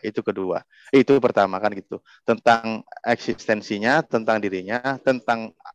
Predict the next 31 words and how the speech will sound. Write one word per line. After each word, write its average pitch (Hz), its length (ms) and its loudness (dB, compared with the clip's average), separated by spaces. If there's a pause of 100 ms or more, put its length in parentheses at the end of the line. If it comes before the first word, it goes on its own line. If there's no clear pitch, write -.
(100)
eh, 107 240 2
sifat-sifatnya, 120 1200 -4 (560)
tentang 135 480 -4
pekerjaan-pekerjaannya. 104 1400 -6
Sehingga 110 480 2
kita 127 240 0
bisa 113 320 -2
menya-, 104 320 -4
eh, 104 400 2
memahami 113 800 -2
bahwa 110 400 -2 (720)
Tuhan 107 320 -6
itu 131 160 -2
ternyata 117 320 -4
begini, 104 560 -8
eh, 95 480 -2 (480)
mustahil 123 560 4
Tuhan 117 240 6
itu 143 160 4
sama 120 320 6
dengan, 113 480 -2 (400)
eh, 107 260 4
makhluk 110 380 -4
apapun 123 480 0
yang 110 160 0
ada 110 80 -2
di 110 80 -4
muka 104 320 -2
bumi. 98 320 -8
Karena 101 320 0
Tuhan 101 160 0